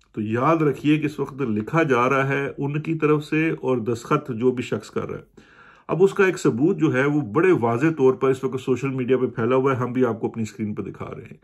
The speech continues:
ये इतना बड़ा ब्लंडर है, इतना बड़ा ब्लंडर है, और ये इस चीज़ का वाज़े सबूत है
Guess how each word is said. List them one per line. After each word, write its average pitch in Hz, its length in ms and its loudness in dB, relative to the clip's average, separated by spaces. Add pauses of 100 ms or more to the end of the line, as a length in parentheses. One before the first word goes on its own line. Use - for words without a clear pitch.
(400)
ये 147 80 -4
इतना 190 360 2
बड़ा 180 240 2
ब्लंडर 127 400 2
है, 120 200 0
इतना 180 260 -2
बड़ा 151 220 4
ब्लंडर 123 400 0
है, 147 160 0
और 160 140 2
ये 156 140 2
इस 156 140 -2
चीज़ 160 160 -2
का 165 100 2
वाज़े 123 460 4
सबूत 127 460 0
है 127 260 0